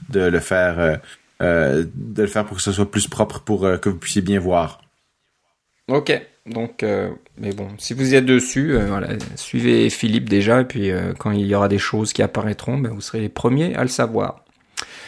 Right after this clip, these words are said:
Speaker 2: Euh, vous pouvez nous écrire à cacaocast à gmail point com. Euh, notre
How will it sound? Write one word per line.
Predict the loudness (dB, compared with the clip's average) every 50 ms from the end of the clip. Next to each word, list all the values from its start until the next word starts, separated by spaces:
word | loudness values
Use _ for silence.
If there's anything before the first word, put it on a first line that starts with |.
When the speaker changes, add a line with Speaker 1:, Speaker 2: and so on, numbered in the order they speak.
| -20 -20 -20 -20 _ _ _
Speaker 2:
Euh, | 2 4 4
vous | 2 2
pouvez | -2 -4 -2 0 0 2
nous | 2 2 2
écrire | 2 0 0 -2 0 2 2 4
à | 2 2
cacaocast | 2 2 0 2 2 2 0 2 2 2 2 2 0 -2 -6 -2 0
à | 2 2 4
gmail | 2 0 -2 -2 0 2 2 2 2 2 2 0 -4 -4
point | -4 -4 -4
com. | -4 0 0 2 2 2 2 0 -2 -4 -4 -2
Euh, | -2 0 0 0
notre | 0 0 -2 -2 -4 -6 -6 -2 -2 -2 -2